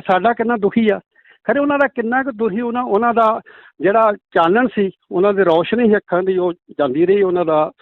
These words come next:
ਜਿਹੜਾ ਆਉਣ ਵਾਲਾ ਭਵਿੱਖ ਸੀ ਔਰ ਜਿਹੜੀ ਉਹਨਾਂ ਨੇ ਡਗੋਰੀ ਬਣਨੀ ਸੀ ਉਹਨਾਂ ਦੀ, ਆਪਣੇ ਮਾਪਿਆਂ ਦੀ, ਔਰ ਬਾਹਰ ਦਾ ਪੀ ਆਰ ਸੀ,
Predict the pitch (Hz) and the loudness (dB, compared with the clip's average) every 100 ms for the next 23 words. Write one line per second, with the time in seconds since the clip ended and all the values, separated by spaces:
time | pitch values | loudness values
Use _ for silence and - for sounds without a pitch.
0 | - - _ 147 175 175 156 - - 143 | -20 -20 _ 0 2 2 0 -6 -8 -4
1 | 156 170 175 196 - 123 - - 185 - | -2 0 0 0 -2 -6 -6 -8 -8 -8
2 | _ _ _ _ _ _ 165 180 190 214 | _ _ _ _ _ _ -2 0 2 2
3 | 208 208 190 139 147 160 208 196 208 240 | 2 2 0 -2 -2 0 2 2 0 -2
4 | 226 220 208 196 185 180 202 - - 143 | -2 0 2 2 2 0 -4 -14 -12 -12
5 | - 156 151 143 - 156 151 143 - _ | -6 -4 -2 -4 -2 -2 -2 -6 -12 _
6 | _ - 226 190 240 302 285 214 165 160 | _ -4 -2 0 0 0 -2 -2 -2 -4
7 | - | -6